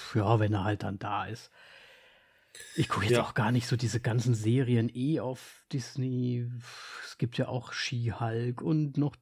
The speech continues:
Speaker 1: das und noch
Speaker 2: Ja, ja,
Speaker 1: das.
Speaker 2: auch.
Speaker 1: Und jetzt gibt's
Speaker 2: Also
Speaker 1: das Secret Invasion mit dem, mit dem Fury und so. Ah, ich weiß es nicht. Es ist alles Mandalorian für mi-, für mich.
Speaker 2: Also in der Mittel-, äh, in der Zwischenzeit würde es mich, mich wirklich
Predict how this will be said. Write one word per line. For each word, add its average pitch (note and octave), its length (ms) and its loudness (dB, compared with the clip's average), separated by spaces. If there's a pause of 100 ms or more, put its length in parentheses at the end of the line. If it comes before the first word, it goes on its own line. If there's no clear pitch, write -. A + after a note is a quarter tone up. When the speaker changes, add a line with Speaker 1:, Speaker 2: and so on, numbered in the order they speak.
(140)
Speaker 1:
das A2 340 -2
und E3+ 140 2
noch D3+ 240 -2
Speaker 2:
Ja, F3+ 100 12
ja, E3+ 160 12
Speaker 1:
das. A#2+ 80 6
Speaker 2:
auch. C3+ 200 6
Speaker 1:
Und C3 60 2
jetzt C3 200 0
gibt's D#3 240 6
Speaker 2:
Also E3 80 4
Speaker 1:
das C3+ 200 0
Secret E3+ 440 6
Invasion B2 960 6
mit C3 220 4
dem, C#3+ 320 6
mit C#3+ 200 4
dem C3+ 400 4
Fury B2+ 720 4
und B2+ 100 0
so. B2+ 240 2 (840)
Ah, C3 100 8
ich A#2 140 0
weiß G#2 280 0
es A2 120 2
nicht. A2 220 0
Es F#3 100 6
ist D#3 120 6
alles C3+ 320 6
Mandalorian G#2+ 720 2
für A#2 160 -6
mi-, A2 240 -4
für A2+ 160 -2
mich. G#2+ 260 -4 (120)
Speaker 2:
Also C3+ 200 6
in C#3+ 80 8
der C3+ 80 12
Mittel-, C#3 300 6
äh, C#3 260 2
in B2+ 80 6
der B2 140 4
Zwischenzeit C3+ 440 4
würde A#2 220 2
es A2 140 -6
mich, B2+ 440 -2
mich C3 200 -2
wirklich B2 360 0